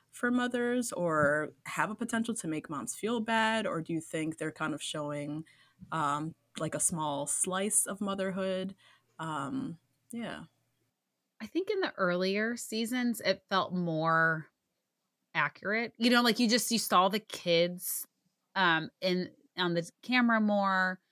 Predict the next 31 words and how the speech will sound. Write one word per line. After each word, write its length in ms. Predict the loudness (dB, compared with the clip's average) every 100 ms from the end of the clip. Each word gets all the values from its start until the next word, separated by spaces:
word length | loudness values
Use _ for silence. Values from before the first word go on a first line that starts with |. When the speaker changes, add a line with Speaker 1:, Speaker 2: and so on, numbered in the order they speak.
| _ _ _
Speaker 2:
Uh, 180 | -2 -2 -2
it 140 | -4
seemed 300 | -4 0 2
like 200 | 2 2
there 100 | 0
were 140 | 2 2
more 260 | 2 0
things 360 | 0 0 -2 0
around. 640 | 0 2 4 6 4 0
Like, 120 | -4 -2
I 40 |
look 180 | -2 -2
at, 80 | -4
like, 160 | -4 -2
early 240 | 0 2
O 60 | 0
C 220 | -2 -2
days, 220 | 0 0
the 100 | -4
kids, 320 | 0 2 4
it 80 | 0
was, 100 | -2
like, 120 | -2 -4
what 140 | -6
the 80 | -8
kids' 240 | -8 -8
schedules, 560 | 0 0 2 2 2 0
and 140 | 0
you, 100 | 0
like, 200 | 0 0
heard, 280 | 0 0 0